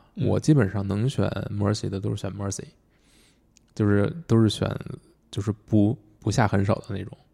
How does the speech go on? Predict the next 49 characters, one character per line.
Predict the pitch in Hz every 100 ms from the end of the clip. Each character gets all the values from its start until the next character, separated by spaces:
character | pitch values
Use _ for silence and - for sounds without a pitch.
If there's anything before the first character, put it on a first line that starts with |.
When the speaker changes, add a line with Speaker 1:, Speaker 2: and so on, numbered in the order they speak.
| _ _ _ _ _ _ _ _ _ _
Speaker 2:
就 | 107
尽 | 127
量 | 107
保-， | 104 104 -
保 | -
证 | 110 107
这 | 107
个， | 104 98 98 -
这 | 101
个 |
东 | 101 107
西 |
还 | 98 98
活 | - - -
着。 | - - -
Speaker 1:
那 | 196
这 | 185
东 | 180
西 | 196 139
也 | 120
不 | - 135
是， | -
它 | -
就 | 170
不 | 143 135
是 | -
一 | 135
个 | 135 127
twist | - 151 - -
了。 | - - -
Speaker 2:
但 | 160 135
是 | 117
有 | 104 101
一 | 101 101
个， | 107 -
有 | 120 98
其 | -
中 | 107 110
一 |
个 | 98
案 | 95
件， | 98 95
就 | 95
是 | 95 98
我 | 98
就 | 101
选 | 92 104 107
择 | -
了， | 107 101 123